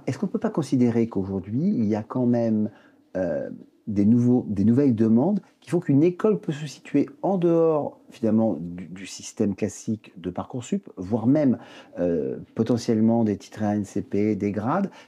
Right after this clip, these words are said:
parce qu'elle est dans un domaine en pleine expansion. Je pense par exemple à des écoles qui forment dans les métiers de, de, de la cybersécurité.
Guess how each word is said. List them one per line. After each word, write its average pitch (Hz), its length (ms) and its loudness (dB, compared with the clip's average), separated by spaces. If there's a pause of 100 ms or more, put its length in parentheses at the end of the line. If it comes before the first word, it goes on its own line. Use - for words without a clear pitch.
(120)
parce - 200 -4
qu'elle 170 220 2
est 156 40 4
dans 120 180 2
un 113 100 4
domaine 120 500 2
en 104 80 -6
pleine 120 160 2
expansion. 170 460 0 (300)
Je - 60 -20
pense 143 140 -2
par 147 140 -2
exemple 147 220 0
à - 20 2
des 120 160 0
écoles 143 240 0
qui 117 140 -10
forment 127 260 0
dans 110 80 0
les 104 80 -2
métiers 117 500 -2 (380)
de, 92 140 0
de, 98 120 -2
de 92 100 -2
la 101 100 0
cybersécurité. 110 880 -4